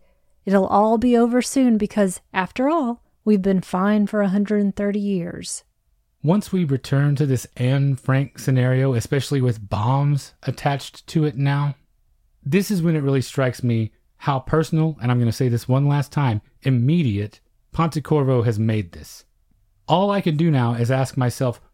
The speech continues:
Speaker 2: what the death of these four people achieves. I can't think of it on a mass scale anymore. I am forced to consider it on the level of individual men, women, and children. Some of them innocent, some of them not so much.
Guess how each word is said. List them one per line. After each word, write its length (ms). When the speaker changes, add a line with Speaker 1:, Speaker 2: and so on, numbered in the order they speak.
Speaker 2:
what 260
the 80
death 340
of 120
these 240
four 220
people 380
achieves. 480
I 80
can't 320
think 280
of 120
it 80
on 120
a 40
mass 320
scale 440
anymore. 500
I 120
am 160
forced 400
to 100
consider 420
it 160
on 140
the 80
level 460
of 160
individual 720
men, 500
women, 380
and 180
children. 460
Some 300
of 140
them 140
innocent, 500
some 300
of 160
them 160
not 220
so 180
much. 480